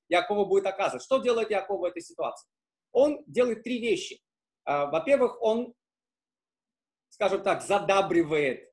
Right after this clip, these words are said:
Исава дарами. И там целый ряд даров, который должен постепенно, так сказать, сбавить гнев Исава, когда он, до-, пока он наконец дойдёт до Иакова. Второе,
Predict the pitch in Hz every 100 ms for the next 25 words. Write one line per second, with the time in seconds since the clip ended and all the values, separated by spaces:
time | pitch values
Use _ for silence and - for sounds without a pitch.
0 | - 143 - 123 131 185 - _ _ 131
1 | 175 180 160 117 _ _ _ _ _ _
2 | _ 170 151 147 170 _ _ 185 202 196
3 | - 202 180 175 160 160 175 208 208 156
4 | 156 147 143 _ _ _ 175 190 180 175
5 | 165 - 170 196 220 214 196 185 165 -
6 | 170 151 139 - 196 202 180 - 165 180
7 | 165 139 - 220 233 208 165 147 160 185
8 | 185 180 _ _ _ _ _ - 175 -
9 | 170 208 202 190 185 196 196 - 165 196
10 | 165 165 156 - 165 120 - - _ _
11 | _ _ _ - 196 240 277 254